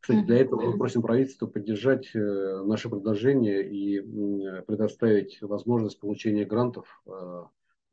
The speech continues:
Speaker 1: м, направляемых на производство, э, специализированной техники, ком-, компонентов специализированной техники, э, и предусмотреть в федеральном бюджете,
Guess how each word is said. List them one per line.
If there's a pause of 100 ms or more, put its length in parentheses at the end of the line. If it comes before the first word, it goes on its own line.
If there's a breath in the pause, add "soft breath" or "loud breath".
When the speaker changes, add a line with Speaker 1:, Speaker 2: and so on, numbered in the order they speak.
(160)
Speaker 1:
м, (160)
направляемых
на
производство, (560 soft breath)
э,
специализированной
техники,
ком-,
компонентов
специализированной
техники, (440 loud breath)
э,
и
предусмотреть
в
федеральном
бюджете,